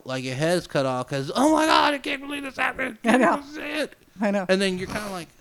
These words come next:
Speaker 1: "High five? No."
Speaker 2: Right, and then
Speaker 1: No, no high five. I'm just, I'm out here by
Speaker 2: Yeah,
Speaker 1: myself.
Speaker 2: and then you, like, try to make it, like, you
Speaker 1: <laughs> High
Speaker 2: know,
Speaker 1: five.
Speaker 2: you know, like you're trying to land a plane instead or
Speaker 1: Yeah, it's,
Speaker 2: something,
Speaker 1: yeah.
Speaker 2: you know. It's
Speaker 1: No, it's,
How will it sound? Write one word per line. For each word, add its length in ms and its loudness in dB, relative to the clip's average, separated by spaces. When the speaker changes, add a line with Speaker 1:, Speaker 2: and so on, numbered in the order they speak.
Speaker 1:
"High 100 -16
five? 200 -12
No." 260 -14
Speaker 2:
Right, 280 8
and 80 -8
then 180 -4
Speaker 1:
No, 420 2
no 160 -4
high 180 -4
five. 460 -6
I'm 80 -10
just, 280 -16
I'm 220 -4
out 200 -2
here 220 -4
by 100 -2
Speaker 2:
Yeah, 180 8
Speaker 1:
myself. 280 6
Speaker 2:
and 80 2
then 140 2
you, 80 2
like, 160 2
try 160 2
to 80 0
make 200 -2
it, 100 -4
like, 240 -2
you 120 -2
Speaker 1:
<laughs> 0 -
High 60 2
Speaker 2:
know, 60 -8
Speaker 1:
five. 400 -10
Speaker 2:
you 60 -2
know, 280 2
like 240 -4
you're 300 -6
trying 240 0
to 80 -6
land 180 -4
a 40 -10
plane 280 -6
instead 280 -4
or 20 2
Speaker 1:
Yeah, 140 4
it's, 100 0
Speaker 2:
something, 260 -4
Speaker 1:
yeah. 60 0
Speaker 2:
you 60 2
know. 260 -2
It's 140 -4
Speaker 1:
No, 200 0
it's, 140 -6